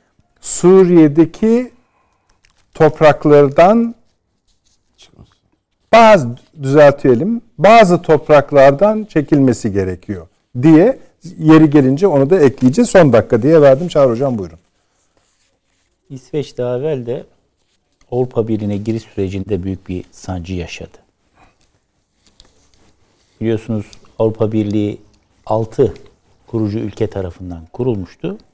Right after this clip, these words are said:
Speaker 2: İlk genişlemesi bin dokuz yüz yetmiş üçtür. O zaman İrlanda, İngiltere,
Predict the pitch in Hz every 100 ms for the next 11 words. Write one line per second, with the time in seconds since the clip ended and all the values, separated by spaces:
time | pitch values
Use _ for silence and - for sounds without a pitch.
0 | _ _ _ _ _ _ - 143 - 120
1 | 110 107 - 117 117 165 127 117 107 143
2 | 117 101 117 - 110 - _ 127 _ _
3 | _ _ _ _ _ _ _ _ _ _
4 | - 117 110 110 107 110 _ _ _ _
5 | _ _ _ _ _ _ _ _ _ -
6 | 107 107 107 104 - 110 104 - 110 104
7 | 98